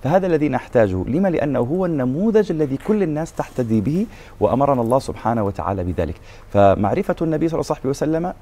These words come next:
تنقلنا من السيرة إلى السنة، بعد ذلك نبدأ العمل بالسنة، وهي الصلاة على الحبيب الأعظم صلى الله عليه وسلم، ومنها إلى خدمة الأمة. يعني أربع أشياء توصلك إلى معرفة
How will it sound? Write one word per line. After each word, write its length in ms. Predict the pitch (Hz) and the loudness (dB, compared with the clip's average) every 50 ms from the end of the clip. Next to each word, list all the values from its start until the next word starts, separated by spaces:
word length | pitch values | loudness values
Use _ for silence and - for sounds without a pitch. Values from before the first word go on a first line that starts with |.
| - - - - | -18 -20 -14 -6
تنقلنا 760 | - 120 110 110 110 - - 147 175 160 143 135 127 117 117 - - | -4 -2 -2 -2 -4 -2 0 2 4 4 4 6 6 4 4 2 2
من 220 | 107 107 107 104 | 0 0 2 0
السيرة 440 | 98 98 - - - 165 165 160 - - | 0 -2 -4 -4 -2 0 0 0 -2 -2
إلى 180 | 160 104 101 | -2 0 0
السنة، 520 | 98 - - 147 175 185 202 - 220 220 - - - - - - - - - | -2 -2 -4 -4 -4 -4 -2 -2 -2 -4 -4 -6 -12 -20 -20 -20 -14 -2 2
بعد 400 | - 143 151 - 190 156 143 185 | 4 4 4 4 0 0 2 2
ذلك 260 | 208 233 233 - 185 | 2 2 0 0 -2
نبدأ 360 | 175 196 196 165 156 - - | -2 -2 0 0 0 0 2
العمل 520 | 107 123 117 117 147 143 113 98 90 82 - - | 0 0 2 2 2 2 2 0 0 -4 -6 -8
بالسنة، 420 | - 95 - - - 180 190 196 196 | -8 -10 -8 -6 -4 -2 -2 0 0
وهي 220 | 175 165 151 135 | 0 0 -2 -4
الصلاة 300 | 127 - - - 123 147 | -6 -4 -2 0 2 2
على 140 | 143 127 95 | 2 2 2
الحبيب 360 | - - - 104 127 135 123 | 0 -2 -2 0 0 0 0
الأعظم 400 | - - - 131 117 95 95 92 | 0 0 0 2 2 2 0 0
صلى 120 | - - 95 | -2 -2 -2
الله 140 | - - - - | -2 -4 -4 -6
عليه 200 | 120 - - - | -6 -6 -6 -6
وسلم، 320 | - - 180 202 226 247 - - - - - - | -4 -2 -2 0 -2 -2 -4 -8 -16 -18 -4 0
ومنها 280 | 120 139 175 196 175 151 | 0 2 2 2 0 0
إلى 200 | - 131 113 120 | 0 0 -2 -2
خدمة 280 | - 143 117 110 104 - | -2 -2 -2 -2 -2 -2
الأمة. 280 | 107 - 98 92 87 85 | -2 -2 0 0 0 0
يعني 220 | 95 104 107 - | 0 0 0 0
أربع 340 | 165 185 151 131 127 117 - - | 2 2 2 2 2 0 0 -4
أشياء 400 | - - - 139 170 208 269 - - - - - - - - | -8 -4 -2 0 0 0 0 -2 -8 -16 -20 -20 -20 -12 -4
توصلك 500 | - 123 123 - - 175 170 170 156 - | 0 0 0 0 0 -2 -2 0 0 0
إلى 240 | 156 - 127 120 120 | 0 0 2 0 2
معرفة 340 | 117 104 101 107 - 98 | 2 2 0 0 -2 -4